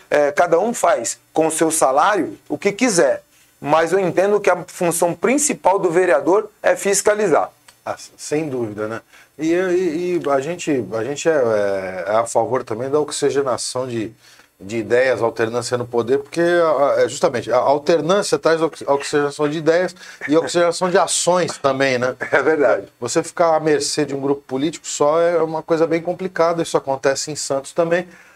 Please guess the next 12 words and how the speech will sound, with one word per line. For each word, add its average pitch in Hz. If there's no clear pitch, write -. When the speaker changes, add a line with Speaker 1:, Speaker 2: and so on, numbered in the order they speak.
Speaker 2:
acontecia 165
também 120
aí 120
na, 104
na 107
nossa 113
cidade 117
vizinha, 110
que 123
é 120
São 120
Vicente. 175